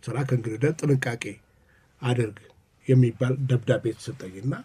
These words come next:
ታቦቱም ነበረች እንትን ያንን ወስጄ ዓለም አገር ጤና ነው ብዬ ስራዬን ስሰራ አንድ ቀን ስቱዲዮ የታጠቁ ከደርግ ጽሕፈት ቤት መጡና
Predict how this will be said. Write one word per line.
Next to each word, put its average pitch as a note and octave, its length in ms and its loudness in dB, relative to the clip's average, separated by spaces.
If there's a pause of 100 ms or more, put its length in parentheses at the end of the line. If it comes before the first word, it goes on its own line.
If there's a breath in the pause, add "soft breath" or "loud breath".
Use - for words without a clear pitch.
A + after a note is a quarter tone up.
(560)
ታቦቱም C3+ 400 8
ነበረች A#2+ 440 -6
እንትን - 260 -14 (1000)
ያንን C#3+ 240 8
ወስጄ B2+ 280 6 (680)
ዓለም D3 280 6 (100)
አገር C#3 300 6 (100)
ጤና C#3 240 6
ነው C3+ 140 10
ብዬ C3 200 8
ስራዬን C3 360 8
ስሰራ C3+ 340 4
አንድ C3 220 6
ቀን C4 180 -4 (440)
ስቱዲዮ C3+ 420 2 (800)
የታጠቁ B2 560 -4 (120)
ከደርግ B2 340 0
ጽሕፈት - 300 -8
ቤት F#3 200 0 (480)
መጡና C3 440 6